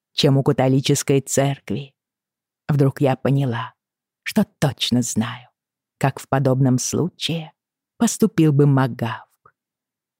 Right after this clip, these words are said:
И Ян тоже знал. И даже делал.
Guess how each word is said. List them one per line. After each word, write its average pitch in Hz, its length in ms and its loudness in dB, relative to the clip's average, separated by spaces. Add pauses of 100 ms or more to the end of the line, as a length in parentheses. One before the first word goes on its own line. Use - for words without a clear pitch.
И 190 80 4
Ян 147 220 4
тоже 117 380 -4
знал. 117 400 -10 (680)
И 185 80 4
даже 135 320 2
делал. 117 480 -10